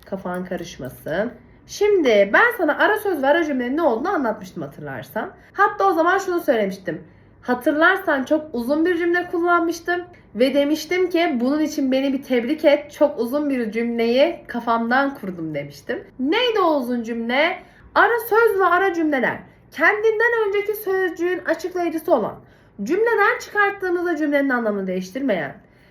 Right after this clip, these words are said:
virgül ya da kısa çizgi arasında konularak yazılan söz gruplarıdır demiştim. Ya virgül kullanıyordum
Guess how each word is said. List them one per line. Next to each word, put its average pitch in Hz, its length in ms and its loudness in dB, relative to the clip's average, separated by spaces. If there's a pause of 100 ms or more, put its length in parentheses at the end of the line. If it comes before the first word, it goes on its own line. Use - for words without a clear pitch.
(220)
virgül 415 640 4 (500)
ya 359 220 2
da 214 180 -2 (400)
kısa 320 280 -2 (140)
çizgi 370 300 2
arasında 254 500 2
konularak 320 640 2
yazılan 330 640 2 (100)
söz 359 640 -2
gruplarıdır 226 680 2 (220)
demiştim. 156 640 -6 (340)
Ya 294 180 2
virgül 466 480 2
kullanıyordum 269 520 0